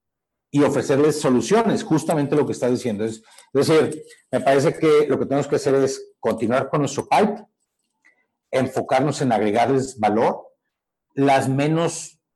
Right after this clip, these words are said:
eh, eh, nuevas cuentas posibles, eh, s-, eh, eh, primero atendamos a las cuentas,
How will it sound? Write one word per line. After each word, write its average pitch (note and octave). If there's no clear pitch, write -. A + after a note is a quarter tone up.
eh, -
eh, A#2+
nuevas C#3
cuentas C#3
posibles, C3+
eh, A2
s-, -
eh, A#2
eh, -
primero D3
atendamos C3+
a C#3+
las A#2
cuentas, C#3+